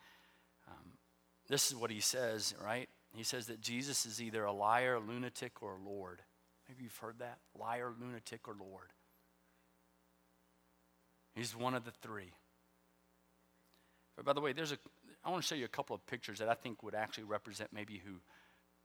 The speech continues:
Christ re-, what would really look like. By the way, he wasn't, he was not albino like me, all right? He would have been of darker complexion.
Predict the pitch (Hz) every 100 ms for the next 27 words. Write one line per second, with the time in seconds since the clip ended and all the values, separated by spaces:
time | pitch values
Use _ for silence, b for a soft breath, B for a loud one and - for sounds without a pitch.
0 | - - 123 117 104 - - 117 - 117
1 | 110 113 110 110 123 143 170 117 101 120
2 | - 85 80 - - 113 113 113 131 139
3 | 131 117 B B B - 139 123 139 147
4 | - 120 117 117 107 127 151 147 107 -
5 | 107 160 - _ _ _ - _ - _
6 | - - - - 101 139 - _ _ _
7 | _ _ - - - 131 127 131 113 113
8 | - - - 113 - 113 120 120 123 123
9 | 117 95 120 127 - 170